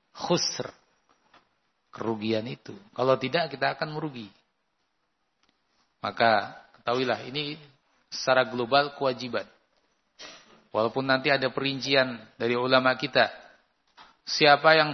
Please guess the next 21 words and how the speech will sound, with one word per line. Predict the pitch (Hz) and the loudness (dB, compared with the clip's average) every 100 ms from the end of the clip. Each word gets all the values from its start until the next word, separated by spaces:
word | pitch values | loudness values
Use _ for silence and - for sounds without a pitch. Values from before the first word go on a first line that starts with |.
| 139 | 4
fardu | 147 143 139 | 4 6 4
ain | 147 170 160 120 - _ | 6 6 2 -6 -14 _
harus | - 127 147 143 | 0 2 2 0
menyampaikan, | 147 143 139 139 156 160 156 156 | -2 -2 -2 -2 2 2 0 -12
siapa | - 156 151 156 | -4 2 2 2
yang | 151 | -2
fardu | 143 147 143 | 2 2 2
kifayah. | 139 143 - 143 143 127 - - _ _ _ _ _ _ _ _ _ _ _ _ _ _ _ - | -4 -4 4 4 4 0 -6 -20 _ _ _ _ _ _ _ _ _ _ _ _ _ _ _ -6
Ya. | 117 135 - _ _ _ _ _ _ - | -4 -4 -8 _ _ _ _ _ _ 2
Apa | 151 151 - 165 139 107 - - 143 | 6 6 10 10 10 4 -10 -14 -6
yang | 143 | -4
menjadi | 147 147 143 139 | -2 0 0 0
fardu | - 143 147 143 | 2 2 2 2
ain | 156 160 | 4 4
untuk | 151 151 | -2 -6
disampaikan, | 143 135 147 147 147 156 151 | -6 0 0 0 -2 0 0
apa | 135 139 | -2 0
yang | 151 147 | -2 -2
menjadi | 143 143 143 | -2 -2 0
fardu | 143 139 | 0 -2
kifayah. | 143 143 127 147 139 | -4 -6 0 2 2